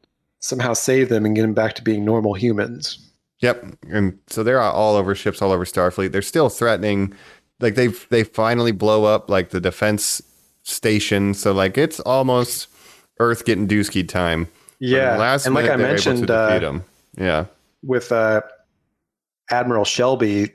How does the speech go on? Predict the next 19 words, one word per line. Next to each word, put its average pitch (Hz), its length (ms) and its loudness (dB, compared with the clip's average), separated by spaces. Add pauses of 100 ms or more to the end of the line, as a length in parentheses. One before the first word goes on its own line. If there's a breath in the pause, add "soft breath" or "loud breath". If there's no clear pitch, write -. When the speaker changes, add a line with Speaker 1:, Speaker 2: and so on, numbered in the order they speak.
Speaker 1:
the 104 140 2
cameo, 104 680 0 (540 loud breath)
very 143 220 2
brief 127 440 2
because 107 420 0
pretty - 300 -4
much 113 160 0
she - 180 0
gets 113 300 0
mutinied 117 540 0
by 107 120 2
her 110 140 4
own 110 160 -2
crew 139 340 4
when 110 240 0
the 107 120 2
Borg 117 320 0
start 110 220 2
attacking 104 580 -2